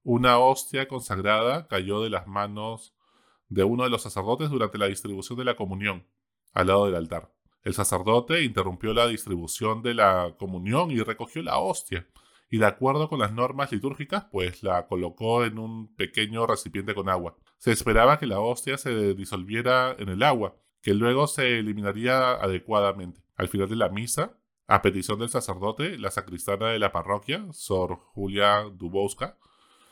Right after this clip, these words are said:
vertió el agua y la hostia en otro recipiente.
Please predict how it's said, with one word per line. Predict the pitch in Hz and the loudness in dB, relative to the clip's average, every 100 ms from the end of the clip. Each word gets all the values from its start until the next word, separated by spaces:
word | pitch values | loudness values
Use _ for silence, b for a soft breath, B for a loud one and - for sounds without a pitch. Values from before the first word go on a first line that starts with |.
| b | b
vertió | - 98 98 - 113 | 2 6 6 4 -4
el | 113 | -2
agua | 120 123 131 147 147 | 0 0 -2 -2 -2
y | 107 | -2
la | 90 | 0
hostia | 95 120 127 - 151 | 0 0 -4 -8 -6
en | 110 101 | -4 -4
otro | 104 110 | -4 -4
recipiente. | 107 - 82 90 87 92 | -6 -8 -8 -8 -8 -14